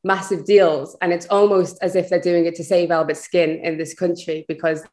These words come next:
they are being, um, targeted so much by campaigners and disrupted so much. And, and, uh, they, they are closely working with the British, um, Ministry of Defence.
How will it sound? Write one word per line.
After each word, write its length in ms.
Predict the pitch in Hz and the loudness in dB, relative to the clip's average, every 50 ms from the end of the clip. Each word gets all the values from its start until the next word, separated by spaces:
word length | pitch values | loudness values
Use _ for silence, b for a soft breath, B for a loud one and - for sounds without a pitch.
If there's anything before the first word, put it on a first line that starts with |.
| _ - | _ -4
they 60 | 170 | -4
are 100 | 160 160 | -2 -2
being, 320 | 156 170 165 160 160 160 b b b b b b b | 0 0 0 0 -2 -6 b b b b b b b
um, 320 | - 170 165 160 160 165 | -4 -2 0 0 -2 -2
targeted 460 | 160 - 190 190 185 180 185 180 175 165 | -4 0 2 4 4 4 2 0 -2 0
so 200 | - 190 185 185 | 0 0 2 2
much 200 | 180 175 - - | 2 -2 -2 -2
by 120 | 180 165 | -4 -4
campaigners 440 | - 170 170 165 165 175 170 165 156 | -2 -4 -4 -4 -2 0 0 0 -2
and 100 | 156 160 | -2 -6
disrupted 480 | 160 151 - 196 220 214 - - 170 | -8 -4 -2 -4 -4 -4 -6 -10 -10
so 180 | - - 175 160 | -6 -4 -2 -2
much. 300 | 156 156 151 - - - - - b b b b b b b b _ | 0 0 -2 -4 -4 -8 -18 -20 b b b b b b b b _
And, 400 | - 175 170 165 160 160 160 160 160 - - - | 0 2 2 2 2 0 -2 -4 -6 -10 -6 -4
and, 200 | 175 165 165 160 | -4 -2 -2 -2
uh, 160 | 160 160 160 | -2 -2 -2
they, 120 | - 175 170 | -2 -2 0
they 160 | 175 175 170 | 2 2 2
are 180 | 165 165 - - | 2 0 -2 -8
closely 480 | - - 196 190 180 185 - 185 170 | -4 0 0 0 0 0 -2 -2 2
working 500 | 165 170 165 165 165 - 175 160 156 147 | 4 4 4 2 2 -2 -4 -4 -4 -2
with 260 | 156 160 156 156 - - | -4 -4 -4 -6 -6 -4
the 300 | 165 160 156 151 - b b b b b b b b _ _ | -4 -2 -2 -4 -6 b b b b b b b b _ _
British, 420 | - 185 175 180 - 170 160 - - - | -4 -4 -4 -2 -4 -4 -4 -4 -4 -4
um, 300 | 180 165 160 160 156 - | -2 -2 -2 -2 -4 -4
Ministry 360 | - 180 180 160 170 - 170 | -2 -2 -2 -2 -2 0 0
of 100 | 160 151 | 0 0
Defence. 520 | 160 165 160 - 190 175 160 151 147 - | -2 -4 -2 0 0 0 0 -2 -4 -10